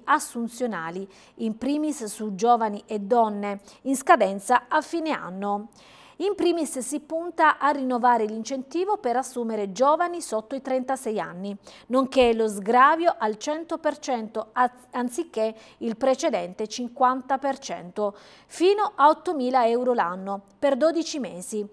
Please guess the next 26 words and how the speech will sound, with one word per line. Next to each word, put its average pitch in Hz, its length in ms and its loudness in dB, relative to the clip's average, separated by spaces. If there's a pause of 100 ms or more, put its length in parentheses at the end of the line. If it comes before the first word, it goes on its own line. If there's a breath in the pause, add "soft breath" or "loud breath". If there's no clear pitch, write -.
(220 loud breath)
per 208 160 -6
chi 226 100 -6
assume 339 600 -4
a 214 120 0
tempo 214 460 -4
determinato 254 880 -2 (280 loud breath)
donne 311 400 4
svantaggiate. 220 1040 -2 (420 loud breath)
A 285 120 4
questi 359 360 2
si 302 120 0
aggiungono 240 580 0
l'esonero 214 640 -2
parziale 285 680 2
per 214 160 -8
le 190 80 -4
imprese 196 500 -4
delle 185 240 -4
regioni 202 380 -4
del 254 160 0
Sud, 226 500 -2 (320 loud breath)
la 285 400 8
decostruzione, 269 1300 -2 (260 loud breath)
la 240 180 2
decostruzione 294 800 -4
per 226 420 0